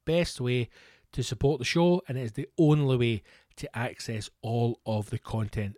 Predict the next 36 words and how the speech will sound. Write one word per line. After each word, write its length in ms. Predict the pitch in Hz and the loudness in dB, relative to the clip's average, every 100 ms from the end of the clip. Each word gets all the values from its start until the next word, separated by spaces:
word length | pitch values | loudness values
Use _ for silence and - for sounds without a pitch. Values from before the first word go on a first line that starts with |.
| _ | _
So 400 | - 151 135 - _ | 0 4 4 0 _
if 140 | 113 | -8
you 80 | 117 | -4
would 80 | 117 | -2
like 300 | 127 143 - | 0 -2 -6
to, 320 | - 123 120 - - - - _ - | -2 2 2 -2 -12 -20 -20 _ -4
uh, 180 | 117 | -4
support 280 | 120 - 151 | -4 -2 -2
the 60 | 123 | 0
show 100 | 143 | -2
and 80 | 131 | 0
get 160 | 127 | -2
some 120 | 131 | 0
more 160 | 131 131 | 0 0
goodies, 500 | 120 139 147 139 - _ | 2 2 2 -2 -6 _
then 260 | 117 113 110 | -6 -4 -4
do 200 | 127 120 | 0 0
that 160 | 117 | 0
now. 220 | 110 110 110 | -2 -4 -2
Go 160 | 120 | -6
to 160 | - - | -6 -2
Patreon, 640 | 147 156 - 135 123 127 - | 0 0 0 0 2 -2 -4
P 280 | - 143 123 | -4 -2 -2
A 40 | |
T 320 | - - 135 - | -6 -6 -6 -4
R 180 | 117 - | -6 -6
E 220 | 147 160 - | -8 -8 -4
O 140 | 123 120 | -4 -2
N 300 | 117 113 117 110 | -2 -2 -4 -4
dot 240 | 117 160 | -2 -2
com 280 | - 117 107 | -4 -4 -4
forward 300 | - 123 113 | -2 -2 -2
slash 280 | - 110 104 | -4 -6 -4
Big 200 | - 107 | -6 -8
Scott 220 | - 110 | -8 -8
Gibson, 360 | 117 104 123 | -6 -8 -8